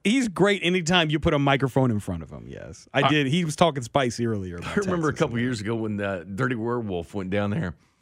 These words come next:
Speaker 2: and asked him things that you can only do during media days about his favorite Halloween costume and
Speaker 1: Yeah,
Speaker 2: stuff. 'Cause
Speaker 1: yeah.
Speaker 2: you don't ask Huggy Bear that during
Speaker 1: Any,
Speaker 2: the
Speaker 1: any
Speaker 2: season.
Speaker 1: other time. He'll get, he'll get pissed at you.
Speaker 2: But, I mean, you know, it's fair game at, uh, media days, right? They expect that.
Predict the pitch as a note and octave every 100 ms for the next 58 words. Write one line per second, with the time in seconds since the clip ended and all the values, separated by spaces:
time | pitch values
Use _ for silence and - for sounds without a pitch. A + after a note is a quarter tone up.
0 | _ _ _ B2+ C3 D3 F3 D3+ B2+ C3+
1 | B2+ G#2 G2+ B2 G#2 C3 C#3 B2 B2 G#2+
2 | G2 G2 F#2+ E2+ E2+ B1+ E2+ - A2 A2+
3 | F#2 - B2 A2 A2 A2 A2+ A2 A2 A2
4 | A#2+ A2+ A2+ C#3+ A#2 G#2+ - - G#2+ C#3
5 | D#3+ D3+ G2+ C3 B2 - B2 G#2+ G2 G#2
6 | F#2+ G2 - - _ _ _ - - D#3+
7 | E3+ D3+ E3 E3 D3 C#3+ D3+ B2 G#2+ A#2+
8 | E3 C#3+ C3 D3 C#3 B2 C3 A2 F2 D#2+
9 | - - _ _ _ _ - C#3+ - C#3
10 | D3 E3+ F3 E3+ - C#3+ C#3 C3+ E3 D3
11 | B2 D3+ C#3+ C3 D3 F#3 D#3 G#2+ G2+ G#2+
12 | A2+ D3 C#3 - D3+ A#2 F#2